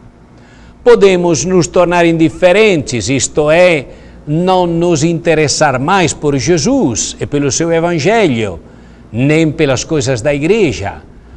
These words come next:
mas não podemos viver como indiferentes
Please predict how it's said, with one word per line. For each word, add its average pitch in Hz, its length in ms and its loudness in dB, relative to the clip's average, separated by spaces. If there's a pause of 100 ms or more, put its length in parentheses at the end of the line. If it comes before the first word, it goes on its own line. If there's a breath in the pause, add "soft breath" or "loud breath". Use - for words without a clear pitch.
(140 loud breath)
mas 110 460 -4
não 107 260 -6
podemos 120 640 0
viver 120 640 0 (360 loud breath)
como 135 300 -4
indiferentes 139 1400 -2